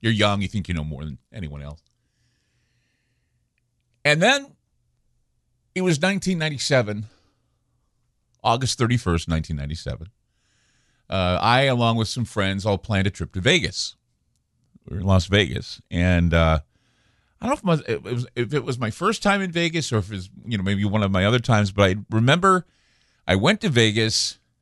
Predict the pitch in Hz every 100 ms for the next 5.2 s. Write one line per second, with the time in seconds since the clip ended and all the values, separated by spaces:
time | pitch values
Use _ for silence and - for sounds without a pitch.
0 | _ _ - 104 104 104 101 95 - -
1 | 98 147 233 208 139 120 117 73 67 -
2 | - 87 85 82 78 85 - 76 62 104
3 | 104 117 107 92 95 90 95 85 82 92
4 | 82 82 73 _ - 95 82 76 73 71
5 | 73 62